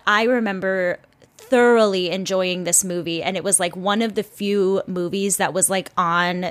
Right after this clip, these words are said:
Netflix to stream when I, like, moved to L A, and it became, like, my comfort movie at the end of the day. I would watch Princess and the Frog over and over <laughs> again. Um,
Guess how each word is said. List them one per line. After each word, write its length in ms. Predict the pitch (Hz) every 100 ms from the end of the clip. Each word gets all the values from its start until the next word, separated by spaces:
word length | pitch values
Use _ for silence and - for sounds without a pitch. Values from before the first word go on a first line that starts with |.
| -
Netflix 760 | 175 170 - 214 247 - - -
to 140 | - 202
stream 640 | - - 175 175 196 247
when 120 | 196
I, 120 | 190 175
like, 160 | 185
moved 260 | 185 185 175
to 120 | -
L 180 | 185 175
A, 260 | 160 170 196
and 140 | 214
it 80 | -
became, 360 | 214 - 196
like, 140 | 202 202
my 120 | 190
comfort 500 | - - 170 165 -
movie 320 | 143 139 139
at 140 | 143 -
the 80 |
end 160 | 156 139
of 80 | 151
the 80 | 165
day. 240 | 143 101
I 80 | 113
would 140 | 175
watch 260 | 170 175 -
Princess 340 | 202 196 185
and 80 | 180
the 60 | 160
Frog 340 | 160 147 147
over 280 | - 170 160
and 120 | 156
over 180 | 156 233
<laughs> 20 |
again. 500 | 311 311 - 494 494 523 - - - - - - -
Um, 400 | 220 208 196